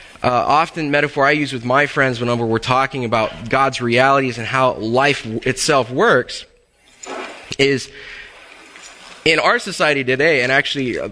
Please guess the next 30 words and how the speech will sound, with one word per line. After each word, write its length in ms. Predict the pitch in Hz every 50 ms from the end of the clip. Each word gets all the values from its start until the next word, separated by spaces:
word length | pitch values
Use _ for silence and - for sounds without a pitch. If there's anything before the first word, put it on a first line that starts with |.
| 71 101 - -
majority 400 | - 139 135 120 139 151 175 185
of 40 | 165
the 60 | 135
cultures 420 | 127 - 135 135 131 - 135 123 117
in 80 | 120
the 60 | 117 117
world 200 | 117 117 113 107
today, 260 | 113 113 135 131 127
what 200 | 127 131 160 202
is 120 | 240 214
it 100 | 220 202
called 420 | - - - 170 160 151 143 131 127
whenever 320 | 131 131 131 127 127 131
a 120 | - 113
man 760 | 117 117 120 123 131 139 139 143 127 127 135 156 156 - - _ _ -
or 160 | 131 156 202
a 80 | 175 131
woman, 440 | 107 98 95 92 95 101 117 131 139
it 100 | - 120
happens 340 | 120 127 135 143 143 139 123
more 140 | 123 123 123
frequently 460 | 120 - 131 123 - 123 82 - 113
with 160 | 104 104 -
men, 360 | 104 104 107 113 113 107 98 - -
though, 240 | 95 92 90 98 104 - - - - - - - - -
forces 720 | - - - - - - - 151 160 175 - 160 143 -
himself 760 | - - 160 151 143 - - 147 135 127 127 123 - - - - -
upon 480 | 113 - - 120 117 113 110 107 98 -
a 100 | - 104
woman 340 | 101 101 101 95 90 76 -